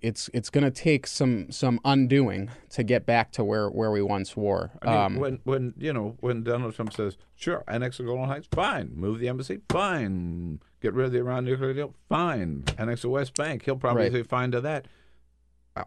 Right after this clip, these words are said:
Speaker 2: how c-, how can we be an honest broker?
Speaker 1: Right. It's gonna take some undoing, but the, the good news, again, is that if you look at the field of twenty twenty Democratic hopefuls, the conversation has moved significantly. And so, uh, you see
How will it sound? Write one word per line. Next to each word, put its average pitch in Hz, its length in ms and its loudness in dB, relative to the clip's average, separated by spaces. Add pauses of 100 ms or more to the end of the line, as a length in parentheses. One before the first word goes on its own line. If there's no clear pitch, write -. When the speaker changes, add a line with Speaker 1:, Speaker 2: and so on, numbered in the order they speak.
Speaker 2:
how 113 220 -6
c-, - 180 -14
how 117 160 -6
can 180 300 -2
we 110 100 -2
be 76 200 -4
an 69 120 -8
honest 65 320 -12
broker? - 320 -18
Speaker 1:
Right. 123 240 4
It's - 100 -8
gonna 156 180 4
take 180 200 2
some 143 160 2
undoing, 127 560 2
but 104 140 -4
the, 117 120 2
the 123 160 0
good 156 220 4
news, 175 220 4
again, 135 260 4
is 117 100 0
that 107 120 2
if 104 100 -4
you 113 100 2
look 151 220 4
at - 140 2
the 117 80 0
field 131 400 2
of 98 100 -4
twenty 117 320 -4
twenty 110 320 -2
Democratic 104 680 -2
hopefuls, 87 600 -2 (360)
the - 80 -2
conversation 139 680 2
has 107 140 -2
moved 104 380 -2
significantly. 95 1080 -4
And 107 200 -4
so, 110 440 0
uh, 104 280 0
you 120 120 0
see 120 400 0